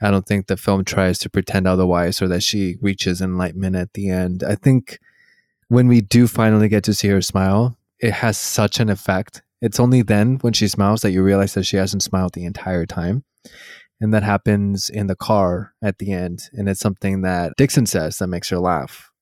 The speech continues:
And what I got in that moment as a vibe is these two very broken people who are in a lot of pain have finally found each other. And I think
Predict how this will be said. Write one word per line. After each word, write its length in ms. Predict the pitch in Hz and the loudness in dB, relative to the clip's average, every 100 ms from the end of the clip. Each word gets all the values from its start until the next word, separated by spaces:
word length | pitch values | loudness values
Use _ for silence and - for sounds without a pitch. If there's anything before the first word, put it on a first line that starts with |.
| _ _ | _ _
And 380 | 104 101 101 98 - - | -2 0 0 -2 -4 0
what 140 | 107 | 2
I 120 | 98 | 2
got 340 | 95 110 113 101 | 2 2 2 0
in 120 | 101 | 0
that 160 | 92 92 | 0 2
moment 520 | 104 92 87 82 - | 2 2 -4 -6 -8
as 140 | 104 95 | -4 -4
a 60 | |
vibe 400 | 95 101 95 92 | -2 0 2 2
is 240 | 92 95 - - - - _ 110 | 0 -2 -10 -20 -20 -20 _ -2
these 480 | 104 113 117 107 - | 4 6 6 2 -4
two 520 | - 120 117 120 113 | 2 4 6 6 4
very 320 | 110 110 110 | 4 4 2
broken 440 | 104 110 101 107 98 | 4 2 2 -2 -2
people 520 | 104 - 92 90 - | -6 -2 0 0 -2
who 140 | 98 | -2
are 140 | 95 95 | -2 0
in 100 | 95 | 0
a 80 | |
lot 160 | 98 101 | 0 0
of 120 | 101 | -2
pain 440 | 113 95 90 92 - _ | -4 -6 -6 -10 -14 _
have 240 | - 98 104 | -8 -8 -8
finally 840 | - - 107 104 101 87 87 120 _ _ | -16 -2 0 2 0 -2 -8 -12 _ _
found 280 | _ 104 92 | _ -2 -2
each 180 | 92 - | -4 -6
other. 380 | 80 - 147 _ _ _ | -8 -10 -12 _ _ _
And 120 | 107 | 0
I 80 | 104 | 0
think 360 | - 110 101 | 0 -2 -4